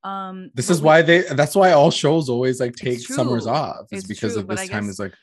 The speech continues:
Speaker 1: they're like, "Whatever, we're Riverdale, like, we'll make it through it." Like,
Speaker 2: Yeah.
Speaker 1: but
Speaker 2: Also, it's,
Speaker 1: it
Speaker 2: like, covid, so, like, no one's, like, they're assuming no one's out, like, doing vacation. So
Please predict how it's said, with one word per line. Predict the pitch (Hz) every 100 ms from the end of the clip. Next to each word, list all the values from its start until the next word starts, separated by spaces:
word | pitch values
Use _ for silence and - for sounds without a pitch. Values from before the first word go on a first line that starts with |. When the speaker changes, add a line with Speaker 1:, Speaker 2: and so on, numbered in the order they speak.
| _ _ _ _ _ _
Speaker 1:
they're | 202
like, | 190 185
"Whatever, | 185 185 170
we're | 170
Riverdale, | 175 175 156 151
like, | 156
we'll | 165 180
make | 170 165
it | 160 -
through | 175 156
it." | 78 92 -
Like, | 202 190
Speaker 2:
Yeah. | 180 90
Speaker 1:
but | 180 170
Speaker 2:
Also, | 131 123 151
it's, |
Speaker 1:
it | 147
Speaker 2:
like, | -
covid, | 139 135 120 113
so, | -
like, | 113 107
no | 110 110
one's, | 110 107 104
like, | 104 92 - 107 95 _ -
they're | 113 110
assuming | - 120 110
no | 104
one's | 101 101
out, | 104 95
like, | 92 95 98
doing | 104 98
vacation. | 92 - 90 - 64 60
So | - - 127